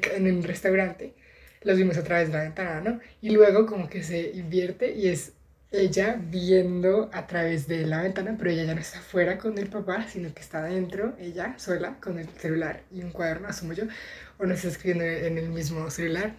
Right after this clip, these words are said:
no logro ya tener esa diferenciación, y está mirando para afuera. Entonces, como que a mí la ventana y como ese cambio de plano fue como, <laughs> como que, como aquí tiene que haber algún tipo de cambio, porque si no lo hay, es como que, ah, es un, es un recurso, pero tiene que haber algún tipo de cambio.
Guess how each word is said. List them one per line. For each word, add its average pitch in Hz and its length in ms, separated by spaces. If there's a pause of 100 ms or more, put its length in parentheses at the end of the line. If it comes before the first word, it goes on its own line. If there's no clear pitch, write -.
(120)
no 170 160
logro 165 280
ya 160 220
tener 165 220
esa 165 280 (440)
diferenciación, 190 500 (360)
y - 40
está 185 220
mirando 160 280
para 156 180
afuera. 151 200 (460)
Entonces, 202 280
como 175 200
que 180 120
a 180 40
mí 180 200
la 170 120
ventana 165 440
y 202 60
como 170 220
ese 151 160
cambio 156 340
de - 40
plano 165 320
fue 175 100
como, 151 180 (320)
<laughs> - 920
como 208 240
que, 202 280
como 196 140
aquí 202 180
tiene 220 200
que 208 80
haber 196 140
algún 185 220
tipo 185 200
de 185 180
cambio, 185 480
porque 220 220
si 185 100
no 185 120
lo 165 180
hay, 196 320
es 202 100
como 165 280
que, 110 280 (100)
ah, 131 160
es - 140
un, 185 140
es 208 220
un 208 100
recurso, 208 440
pero 165 180
tiene 165 280
que 170 120
haber 170 180
algún 160 160
tipo 165 160
de 170 80
cambio. - 220